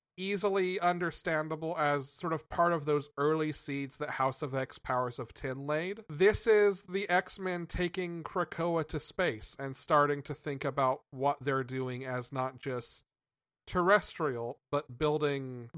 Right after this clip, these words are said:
building out their presence across the universe. So we've seen, we've seen in issues of New Mutants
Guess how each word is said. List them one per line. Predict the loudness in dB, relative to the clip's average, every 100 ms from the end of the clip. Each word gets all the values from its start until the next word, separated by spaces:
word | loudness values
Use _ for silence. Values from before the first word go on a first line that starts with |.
| 2
building | 4 4 2 2
out | 0 2
their | 0 0
presence | 2 2 2 -4 -8 -10
across | -4 0 0 -2
the | -8
universe. | -8 -8 -8 -10 -8
So | -2
we've | -2 -2
seen, | -4 -4 -2 -2 -6 -10 -16 _ _ _ _ _ -4
we've | -2 0
seen | 0 2
in | 2
issues | 0 0 -2 -2
of | -2
New | -4 -2
Mutants | -4 -4 -8 -10 -10